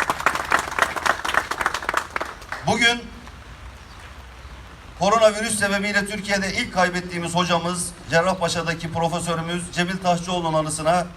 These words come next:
dostluk, e, barış ve dostluk bahçesi, e, kurmak için ilk adımı atıyoruz. Yaklaşık iki yüz dönüm üzerine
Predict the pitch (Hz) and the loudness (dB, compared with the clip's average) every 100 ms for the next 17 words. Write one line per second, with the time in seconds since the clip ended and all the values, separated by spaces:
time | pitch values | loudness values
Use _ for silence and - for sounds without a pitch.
0 | - - - - - - - - - - | -16 -16 -16 -16 -16 -16 -16 -14 -16 -12
1 | - 170 180 202 214 214 - - 127 123 | 0 0 0 -2 -4 -4 -10 -2 0 2
2 | 123 170 - 196 196 175 180 - 190 - | 4 4 2 -2 0 0 -2 -2 -4 0
3 | 170 170 165 165 160 143 135 - - - | 4 4 4 -4 -2 -2 -2 -8 -16 -6
4 | 139 147 139 135 165 175 190 - 185 185 | -2 0 0 2 4 4 2 0 -2 -2
5 | 214 175 170 156 151 151 151 175 - 185 | 0 2 2 2 0 -2 -2 -2 0 -2
6 | 190 185 190 180 233 185 180 170 160 160 | 0 -6 -6 -6 -4 0 0 0 0 0
7 | 151 156 | 2 0